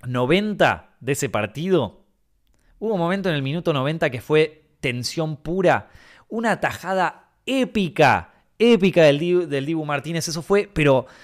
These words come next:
también otro momento futbolístico impresionante de la selección. Yo creo que se pasa a la historia como una tajada épica, vieja. Una, una tajada épica. ¿Cómo la sufrimos en esa? Estaba, yo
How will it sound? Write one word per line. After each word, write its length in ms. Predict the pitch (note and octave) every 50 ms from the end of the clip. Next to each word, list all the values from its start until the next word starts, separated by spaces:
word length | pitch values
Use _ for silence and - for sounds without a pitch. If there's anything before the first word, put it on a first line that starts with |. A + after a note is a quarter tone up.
| - - _ _ _ _ _ _ _ _ _ _ _ _ _ - -
también 340 | C#3 C#3+ E3 G#3 A3 G3 F#3+
otro 240 | G#3+ G#3 A3 G3+
momento 340 | E3+ D3+ D#3+ G#3+ G#3+ F#3 G3
futbolístico 600 | - - C#3+ B2+ B2+ C#3+ F3 E3+ - G3+ C#3+ D3+
impresionante 720 | C#3 B2 G#2+ C3 A#2+ - - C#3+ C#3 D3+ F3+ F#3 - F3
de 80 | D3+ C3
la 120 | A#2+ A2+
selección. 500 | - - B2 G2+ G2 - - F3 F#3 F#3+
Yo 140 | D3 E3+ E3+
creo 200 | E3 F3+ F3+ D#3+
que 80 | E3+ E3+
se 140 | - E3
pasa 240 | C#3+ D3 D3+ - E3
a 20 | D3+
la 60 | B2+
historia 340 | G#2+ - - E3 F3 D#3 A#2
como 140 | A#2 C3
una 140 | D3 D3+ C#3+
tajada 440 | C3 G#2 - - D3+ D3 C3 - -
épica, 520 | - E3+ F#3 F3 - D#3 B2+ G#2+ - G2 F#2+
vieja. 440 | G#2+ A2+ A2+ G#2 - - F#2 D2+ _ - - - - - - _ -
Una, 340 | - D#3+ F3 E3 D3+ C3+ -
una 200 | D#3+ F3 F3 -
tajada 580 | - - - E3+ F3 F3 F3 E3 - - _ _ -
épica. 800 | F#3 G3 G#3+ G3 E3+ - F3+ D#3+ C#3+ A2+ - C3 A2 G#2 F2+ - - - - - _ -
¿Cómo 260 | - E3+ G#3+ A#3 B3 A#3+
la 140 | G#3+ D3+
sufrimos 560 | - - E3+ - - G#3 A#3+ A3+ A3 F#3+ - G3
en 80 | G#3
esa? 200 | A#3 G#3+ - G3
Estaba, 340 | - - G#3+ G#3+ G#3+ G#3 -
yo 480 | C#3+ C3 D#3 G3 A#3 B3+ A#3+ A#3+ _